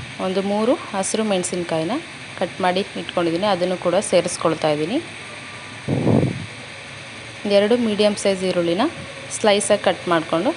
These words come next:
ಸೇರಿಸ್ಕೊಳ್ಳಿ. ಈರುಳ್ಳಿ ಚೆನ್ನಾಗಿ ಫ್ರೈ ಆಗಬೇಕು, ಆ ರೀತಿ ಚೆನ್ನಾಗಿ ಮಿಕ್ಸ್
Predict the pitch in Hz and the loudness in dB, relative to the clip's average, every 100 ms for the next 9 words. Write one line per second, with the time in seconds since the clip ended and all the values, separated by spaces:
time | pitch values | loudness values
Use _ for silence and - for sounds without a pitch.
0 | - 185 170 - - 175 330 - - - | 2 4 4 2 -2 0 -2 -4 -14 -14
1 | - - - - - - - - - - | -14 -2 2 2 0 -6 -10 -14 -14 -6
2 | 226 226 220 208 320 - - 208 190 190 | 2 4 4 4 2 0 -4 0 0 0
3 | 208 - 196 175 170 165 165 156 262 330 | -2 2 4 6 4 2 -2 0 0 -4
4 | - - - - - - - 196 190 180 | -4 -6 -6 -8 -14 -10 2 4 6 4
5 | - - - - 190 185 190 - - - | 0 -4 -2 0 2 2 0 -6 -6 -6
6 | - - - - - - - - - - | -6 -8 -10 -10 -12 -12 -12 -12 -14 -14
7 | - - - - - - 208 - | -14 -12 -14 -14 -12 -4 -2 -2